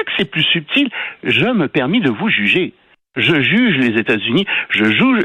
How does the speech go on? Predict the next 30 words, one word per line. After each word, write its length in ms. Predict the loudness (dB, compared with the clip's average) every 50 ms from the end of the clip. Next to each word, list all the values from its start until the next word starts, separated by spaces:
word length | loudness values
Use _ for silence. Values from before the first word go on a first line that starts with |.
| 0 0
je 60 | 0
juge 340 | 0 0 0 0 0 0 0
le 100 | 0 -2
gouvernement 440 | 0 0 0 0 0 2 0 2 0
américain, 480 | 0 0 0 0 0 -2 -2 -2 -4 -4 -2 -6 -6 -2
donc 160 | -2 0 0 2
je 80 | 0
suis 240 | 0 0 0 0 0
au-dessus 400 | 0 -2 0 0 0 0 0 -2 -6 -14 -20 -12 -4
du 120 | -4 -2
gouvernement 480 | 0 2 2 2 2 2 2 2 2 0
américain. 460 | 0 0 0 0 -2 -2 -2 -2 -2 -2 -6 -6 -4 -4 -4 -6 _ _
Et, 60 | 0 0
et, 260 | 2 2 0 0 2
et 40 | 0
ici, 300 | 0 0 0 -2 -2 -2 0
tu 100 | 0 0
vois 180 | 2 0 0
que 240 | -2 0 0 0 0 -2 -6 -10 -10 -12 -8 -2
Xi 280 | 0 0 0 0 0 0
Jinping 600 | 2 2 2 2 0 0 0 2 2 0 -2 -4 _ _
prend 160 | -2 0 2
une 160 | 2 0 0 -2 _ _
posture 640 | _ -2 0 0 -2 -2 -2 0 2 2 2 2 0 -4 -6 -10 -10 -10 -4
qui 80 | -4 -2
est 100 | 0 2
une 140 | 0 0 0
posture 560 | 0 0 0 0 0 2 2 2 2 0 -2 -6 -6 0
qui 100 | 2 2
est 180 | 2 2 0